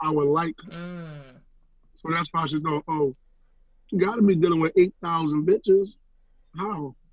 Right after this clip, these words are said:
Speaker 1: How do I gotta be doing that? And every time you call me, I'm coming to you."
Speaker 2: Mm-hmm.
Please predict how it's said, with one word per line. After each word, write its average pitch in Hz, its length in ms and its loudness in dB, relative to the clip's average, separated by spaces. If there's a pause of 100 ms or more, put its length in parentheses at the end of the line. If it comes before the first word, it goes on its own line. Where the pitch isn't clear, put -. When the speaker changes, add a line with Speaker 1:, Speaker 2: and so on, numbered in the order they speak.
(640)
Speaker 1:
How 185 100 -2
do 202 80 2
I 180 80 -2
gotta 185 140 -4
be 175 80 4
doing 180 160 2
that? 175 160 -4 (220)
And 170 120 -6
every 170 160 2
time 165 140 0
you 156 80 2
call 175 180 0
me, 151 120 0
I'm 151 200 -8
coming 156 200 -6
to 151 120 -2
you." 156 140 -6
Speaker 2:
Mm-hmm. 160 380 -14